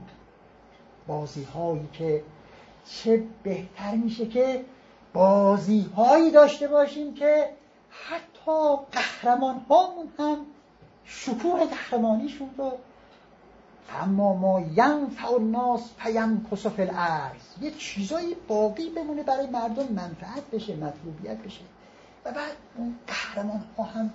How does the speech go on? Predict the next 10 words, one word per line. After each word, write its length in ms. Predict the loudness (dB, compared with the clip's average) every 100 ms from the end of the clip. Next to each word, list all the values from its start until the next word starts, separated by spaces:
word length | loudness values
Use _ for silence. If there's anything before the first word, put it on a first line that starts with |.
| -10 -20
ستوده 540 | -12 -10 -8 -6 -6
بشه. 280 | -6 -8 -12 -18 -20 -20 -20 -20 -20 -20 -20 -20 -20 -20
اشکال 260 | -18 -10 -8
نداره. 380 | -8 -6 -6 -6
من 180 | -6 -8 -10 -18 -20 -12
به 80 | -4
عنوان 260 | -2 0 0
یک 220 | 0 -2
دانش 280 | -4 -4 -6
آموز 220 | -8 -8